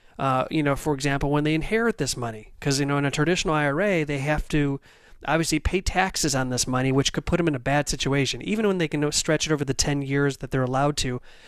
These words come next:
it could be really bad, especially if you have a large I R A.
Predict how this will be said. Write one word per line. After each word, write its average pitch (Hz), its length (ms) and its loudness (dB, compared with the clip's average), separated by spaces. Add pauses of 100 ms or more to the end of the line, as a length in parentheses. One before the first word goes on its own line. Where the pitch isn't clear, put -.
it 151 140 6
could 156 140 -2
be 151 140 0
really 151 400 2
bad, 143 500 0
especially - 380 0
if 139 40 2
you 139 40 2
have 135 80 2
a 131 60 0
large 127 400 0
I 127 180 0
R 123 180 0
A. 131 260 -2